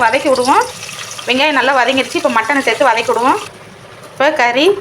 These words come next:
மஞ்சத்தூள் போட்டிருக்கேன். நல்லா வதங்கிட்டு இருக்கு. இப்போ இருபத்தஞ்சு கிராம் இஞ்சி எடுத்து தட்டி வச்சிருக்கேன். இதையும் போட்டு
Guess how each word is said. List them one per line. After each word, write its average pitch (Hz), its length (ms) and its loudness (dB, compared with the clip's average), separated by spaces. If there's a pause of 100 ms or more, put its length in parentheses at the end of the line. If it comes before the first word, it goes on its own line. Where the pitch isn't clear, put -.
மஞ்சத்தூள் 254 380 0
போட்டிருக்கேன். 240 480 -2
நல்லா 247 200 0
வதங்கிட்டு 240 340 0
இருக்கு. 285 180 2 (680)
இப்போ 277 160 0 (100)
இருபத்தஞ்சு 330 420 2
கிராம் 339 240 0
இஞ்சி 320 260 0
எடுத்து 254 260 2 (220)
தட்டி 233 280 0
வச்சிருக்கேன். 262 400 -2 (420)
இதையும் 269 240 2
போட்டு 233 200 2